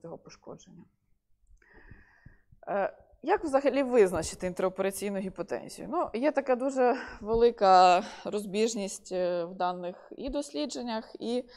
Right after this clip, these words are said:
е, думок, е, анестезіологів з цього приводу. Е, сто сорок різних визначень є у ста тридцяти публікаціях. Тобто кожна публікація дає фактично своє нове визначення. Але, ну, загалом це середній, е, артеріальний тиск, який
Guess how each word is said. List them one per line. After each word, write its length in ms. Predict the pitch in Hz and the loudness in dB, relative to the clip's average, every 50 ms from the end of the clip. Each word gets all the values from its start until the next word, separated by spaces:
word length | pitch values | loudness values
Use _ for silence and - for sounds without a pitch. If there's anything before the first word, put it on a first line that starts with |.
| - - - - - - - | -20 -20 -20 -20 -20 -8 0
е, 240 | 185 190 185 180 170 | 2 4 6 6 4
думок, 560 | 175 208 226 220 220 226 233 226 226 - - 214 | 4 2 2 2 4 4 4 4 2 -2 -2 2
е, 320 | 202 196 190 196 196 185 | 4 6 8 8 8 6
анестезіологів 800 | 190 196 202 - - 202 196 202 208 202 208 202 185 196 180 185 | 4 2 -4 -10 -10 -10 -2 2 4 4 6 6 4 4 2 0
з 40 | - | 0
цього 240 | - 170 202 196 185 | 0 0 0 0 0
приводу. 640 | - 220 233 247 262 262 254 214 226 214 214 214 - - - - - - - - - - - - - | 2 4 4 4 4 4 2 4 4 4 4 4 0 -6 -16 -16 -18 -18 -18 -18 -18 -18 -18 -4 2
Е, 300 | - 170 175 175 170 - - | 4 6 8 8 8 6 4
сто 240 | - - - 247 240 | -2 8 10 10 10
сорок 360 | 247 - 240 220 208 208 - | 12 12 12 12 12 12 10
різних 420 | 208 220 208 202 185 180 185 - | 8 6 6 8 6 6 6 6
визначень 560 | 190 208 247 262 247 247 233 226 - 226 202 185 | 10 12 12 12 12 8 2 2 2 2 0 2
є 220 | 185 185 190 185 | 6 8 10 10
у 80 | - 190 | 8 6
ста 240 | - - - 214 | 4 4 4 4
тридцяти 420 | 220 - 196 190 - - - 214 214 | 4 4 0 -4 -6 0 2 4 4
публікаціях. 640 | 190 175 175 170 180 - - 123 131 - - - - | 4 4 4 6 6 8 8 8 8 6 4 0 0
Тобто 260 | - 226 - - 170 | 0 -2 0 -2 6
кожна 300 | - 220 226 226 208 202 | 8 10 10 10 8 6
публікація 560 | 214 190 190 196 - 247 277 302 - - 196 | 4 4 4 4 8 8 8 8 8 6 6
дає 220 | 170 170 180 196 | 8 8 8 8
фактично 460 | 214 - - - - 233 226 - 180 165 | 6 4 0 2 2 2 2 2 -2 -8
своє 300 | - - 170 170 185 185 | -6 -4 -2 0 0 0
нове 280 | 180 165 180 180 175 | 0 -2 -2 -2 -2
визначення. 580 | 170 139 123 - - - - - - - - - _ - - - - - - - - - - | -2 -2 -4 -6 -8 -12 -14 -14 -16 -18 -20 -20 _ -20 -18 -18 -16 -16 -16 -16 -8 2 8
Але, 340 | - 262 294 320 311 262 | 12 12 12 12 12 12
ну, 200 | 190 254 277 277 | 12 8 6 6
загалом 460 | 240 220 311 254 220 226 240 262 269 254 | 8 8 8 8 8 8 8 8 6 4
це 140 | - 208 | 2 0
середній, 640 | - - 202 196 208 214 208 196 190 175 175 170 - - | 2 4 6 8 10 8 8 8 4 4 4 4 4 4
е, 60 | 143 | 6
артеріальний 580 | 165 156 117 - - - 190 185 185 202 220 233 | 6 8 8 6 4 6 8 8 8 8 8 6
тиск, 320 | - - 453 440 - - | 8 8 8 8 8 4
який 380 | 214 214 - 254 262 277 - | -2 0 2 2 2 2 2